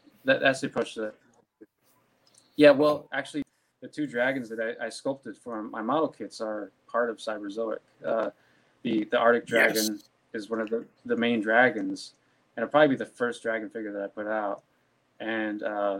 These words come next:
Speaker 1: the, the other dragon, the Dragon versus Raptors dragon, is also part of it as well, which I, at this time, call the lizard dragon. I don't know if that's gonna be the, the, the final name for it, but,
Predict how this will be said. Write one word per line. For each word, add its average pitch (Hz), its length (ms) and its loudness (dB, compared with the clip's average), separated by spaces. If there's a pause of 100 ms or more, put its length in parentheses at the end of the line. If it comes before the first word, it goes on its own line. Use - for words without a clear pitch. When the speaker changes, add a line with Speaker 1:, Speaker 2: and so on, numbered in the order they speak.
(120)
Speaker 1:
the, 110 360 -4
the 110 140 -2
other 147 200 4
dragon, 104 320 -4
the 104 80 -6
Dragon 113 320 0
versus 104 320 -6
Raptors 113 360 -6
dragon, 104 280 -6
is 101 140 -8
also 101 240 -8
part 101 260 -6
of 101 100 -18
it 101 100 -18
as 98 140 -18
well, 107 240 -6
which 107 140 -8
I, 113 100 2 (720)
at - 140 2
this 117 180 -2
time, 107 440 0 (720)
call 107 240 0
the 101 60 -2
lizard 107 400 -2
dragon. 101 340 -6
I 104 100 -4
don't 104 140 -8
know 98 180 -8
if - 80 -16 (200)
that's 120 200 -4
gonna 101 220 -4
be 101 160 -4
the, 98 160 -4 (380)
the, 113 260 -2 (240)
the 120 100 0
final 117 540 4
name 120 320 0
for 113 340 0
it, 104 140 -6
but, 117 220 4